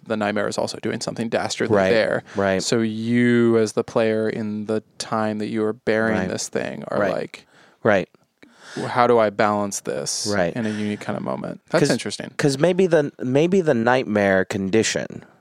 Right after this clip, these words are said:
Speaker 2: the goal of the nightmare is to impact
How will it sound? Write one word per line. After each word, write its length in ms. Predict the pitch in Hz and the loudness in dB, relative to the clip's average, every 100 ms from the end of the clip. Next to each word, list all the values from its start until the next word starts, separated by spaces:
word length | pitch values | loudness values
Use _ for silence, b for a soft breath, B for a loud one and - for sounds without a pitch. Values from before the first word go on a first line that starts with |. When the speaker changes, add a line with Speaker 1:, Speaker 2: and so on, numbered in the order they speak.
| b b _ | b b _
Speaker 2:
the 100 | 101 | -6
goal 400 | 98 113 131 143 | 0 2 4 4
of 140 | 123 | 2
the 100 | 110 95 | 2 2
nightmare 720 | 90 87 87 85 73 64 - _ _ _ | 0 -2 -4 -4 -4 -8 -14 _ _ _
is 180 | 104 92 | -4 -4
to 560 | - 101 95 95 92 - _ _ - | -4 0 2 2 0 -4 _ _ -2
impact 640 | 110 107 104 98 - - | -2 0 2 2 0 -16